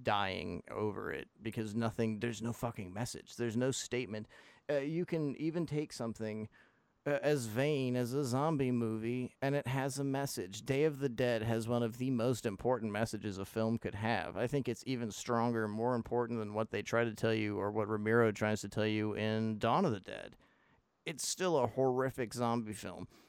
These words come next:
There's just no reason for the amount of dense bullshit that you are crowded with throughout the entirety of the Resident Evil series.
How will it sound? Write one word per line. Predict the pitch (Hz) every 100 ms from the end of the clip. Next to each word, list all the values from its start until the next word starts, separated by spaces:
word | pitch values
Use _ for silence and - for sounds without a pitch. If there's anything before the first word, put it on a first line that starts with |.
| -
There's | 175 160 131 -
just | - 147 - - 127
no | 139 147 156 156
reason | 131 120 139 139 117 107 98 -
for | - 127 120
the | 113 120
amount | 120 117 123 127
of | 117 101 110
dense | 113 123 -
bullshit | 120 113 113 - 110 98
that | 113 101
you | 107
are | 110
crowded | 101 110 101 101 95
with | - 95
throughout | - 104 101
the | 101
entirety | 98 110 104 98 98
of | 101
the | 98
Resident | 95 101 101 98
Evil | 98 98
series. | - 98 71 - -